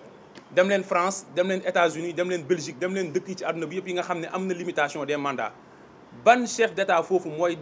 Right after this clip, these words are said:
nekk ci dernier mandat am, askanam, opposant am dem war ko ñaan njëkk di sukk di jébbalu pour moom mu, mu bañ a présenté wu. Loolu amul ci benn réew bu muy am. Donc loolu, un opposant politique bu koy wax rek day natt ban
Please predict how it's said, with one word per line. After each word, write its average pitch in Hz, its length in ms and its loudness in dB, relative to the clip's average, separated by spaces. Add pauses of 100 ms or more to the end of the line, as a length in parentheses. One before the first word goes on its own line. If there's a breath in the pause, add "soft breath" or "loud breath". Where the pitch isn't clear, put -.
(120)
nekk 180 340 -6
ci 180 100 -10
dernier 175 360 2
mandat 151 380 2
am, 143 80 -4 (760)
askanam, 196 540 2 (100)
opposant 214 540 2
am 180 160 -4 (140)
dem 202 200 -2
war 202 220 0
ko 196 120 0
ñaan 196 520 0 (220)
njëkk 202 320 -2 (340)
di 170 100 -12
sukk - 480 -4
di 180 140 -6
jébbalu 190 380 2
pour 190 160 -6
moom 175 180 -4
mu, 151 180 -10 (100)
mu 160 100 -6
bañ 165 160 2
a 147 40 -2
présenté 135 420 -2
wu. 120 120 -6
Loolu 143 160 -4
amul 147 180 -8
ci 131 80 -18
benn 139 200 -8
réew 127 140 -6
bu 110 80 -14
muy 120 100 -10
am. 113 220 -14
Donc 151 180 -10
loolu, 208 320 -2 (400 loud breath)
un 294 220 8
opposant 226 440 4
politique 208 320 -6
bu 185 100 -2
koy 196 120 4
wax 156 160 0
rek - 140 -2 (540 loud breath)
day 165 240 2
natt 196 380 -4 (800)
ban 240 220 6